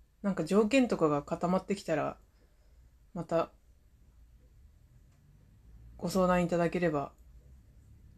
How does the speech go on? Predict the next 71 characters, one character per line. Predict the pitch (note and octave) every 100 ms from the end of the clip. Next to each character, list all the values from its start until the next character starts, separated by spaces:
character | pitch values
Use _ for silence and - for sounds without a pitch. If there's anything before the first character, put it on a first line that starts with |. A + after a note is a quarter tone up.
| - - - - - - -
と |
思 | E3 E3
い | D#3
ま | D#3+
す | -
け | -
ど。 | D#3 B3+ - - - G3+ - C#4 - C4+
<laughs> | B3+ A#3+ G#3 - - - G#4+ F#4 A#3+
も | G3+
う | G3
決 | F#3
め | G#3+
ち | A3+
ゃ |
っ | D4
た | D#4
か | C4
な？ | F3+ D#3
六 | E3 A3
月 | C4 C4
だ | B3+ G#3+ -
も | D3+
ん | C#3+
ね。 | C3+ - - - -
も | F3+
う |
決 | E3+
め | F#3+
ち | A#3
ゃ |
っ |
た | A3+ B3
か |
も | F#3+
し | D#3
れ | D#3
ま | D3+ D3
せ | -
ん。 | - _ - - - - - - - - - - - -
そ | E3+ F#3
し | -
た | G#3
ら | E3
ち | C#3
ょ | D#3+
っ |
と | -
住 | - E3+
み |
心 | E3+ E3 E3+
地 | -
と | F3+
か | D#3
教 | C3+ -
え | D3
て | D3+
く |
だ | D3+
さ | D3+ C#3
い。 | - - - - - - - -
あ | E3+
り | E3+
が | F3
と | E3+
う |
ご | C#3
ざ | C#3+
い | C#3+
ま | D3
し | -
た。 | D3